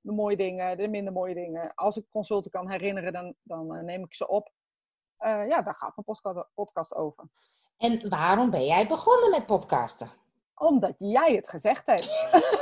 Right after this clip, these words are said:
Speaker 2: <laughs> Dat zei Kat ook namelijk.
Speaker 1: <laughs> Omdat jij het gezegd hebt dat het een goed idee was. En eerlijk gezegd vind ik het heel leuk, want, ehm, ik schrijf ook stukjes en ik ben niet zo'n hele,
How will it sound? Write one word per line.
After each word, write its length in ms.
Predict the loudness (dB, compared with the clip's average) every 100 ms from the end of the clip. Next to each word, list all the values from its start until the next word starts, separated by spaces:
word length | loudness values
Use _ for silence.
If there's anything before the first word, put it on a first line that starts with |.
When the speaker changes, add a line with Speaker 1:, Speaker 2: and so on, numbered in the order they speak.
| 8 8 6
Speaker 2:
<laughs> 800 | 6 4 2 -2 -4 -6 -4 2
Dat 200 | 4 6
zei 260 | 6 6 6
Kat 360 | 6 8 8 8
ook 120 | 6
namelijk. 500 | 4 6 4 -2 -4 -14 -10 -10 -8 -14 2 10 10 12 8 10 4
Speaker 1:
<laughs> 1500 | 4 _ _ _ _ _ -18 -10 -10 _ -20 _ -12 -10 2
Omdat 340 | 4 8 8
jij 380 | 8 8 10 10
het 140 | 8 4
gezegd 320 | 2 4 4
hebt 120 | 6
dat 100 | 6
het 100 | 6
een 60 | 4
goed 160 | 0 4
idee 280 | 6 6
was. 220 | 6 2 -2 _ _
En 140 | 0
eerlijk 300 | 2 6 6
gezegd 260 | 6 2 2
vind 140 | 0
ik 60 | 0
het 100 | 2
heel 200 | 6 8
leuk, 240 | 10 8
want, 240 | 6 4 0 -20 _ _ -4
ehm, 380 | 2 4 4 -2
ik 220 | -8 -8 _ _ _
schrijf 300 | -10 2 2
ook 120 | 2
stukjes 340 | -2 -2 0 0
en 140 | 2
ik 80 | 2
ben 100 | 2
niet 140 | 2
zo'n 140 | 2 2
hele, 260 | 4 8